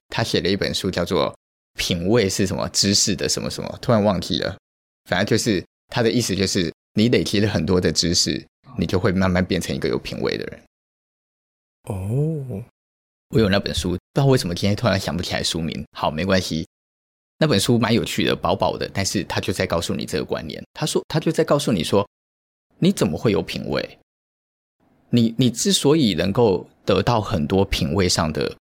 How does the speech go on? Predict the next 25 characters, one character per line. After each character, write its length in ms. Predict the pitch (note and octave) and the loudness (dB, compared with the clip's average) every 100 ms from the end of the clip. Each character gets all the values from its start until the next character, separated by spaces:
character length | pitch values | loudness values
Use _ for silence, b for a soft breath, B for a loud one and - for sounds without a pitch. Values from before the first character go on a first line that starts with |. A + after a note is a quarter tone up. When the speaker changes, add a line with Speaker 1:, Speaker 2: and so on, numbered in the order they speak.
| _ _ | _ _
Speaker 1:
的 80 | - | -6
表 300 | F#2+ - G1+ | -2 -2 -2
达， 320 | - - - A2+ | -4 -4 -4 0
例 120 | G2 | 0
如 160 | F2+ | 2
你 100 | F2 | 0
会 180 | D#2+ A2 | 0 -2
知 140 | - F#2 | -2 -2
道 260 | G2 D#2+ - | 0 -2 -4
怎 120 | - D2 | -8 -4
么 140 | F2 - _ | -4 -6 _
冲 200 | - G#2 | -4 -2
咖 220 | G2 G2 | 0 -2
啡， 300 | - G#2+ G2+ - _ _ _ | 0 2 2 -2 _ _ _
除 180 | - C#3 | -2 2
了 100 | D3+ | 4
人 140 | A#2+ A#2+ | 4 4
家 160 | C3 | 2
教 160 | C#3 D3+ | 2 2
你 120 | A2+ | 2
冲 180 | - G#2+ | 2 0
咖 160 | G2+ G#2 | 0 0
啡 180 | G#2 | 0
之 140 | G2 G#2 | 2 2
外， 240 | G#2 D#2+ | 2 0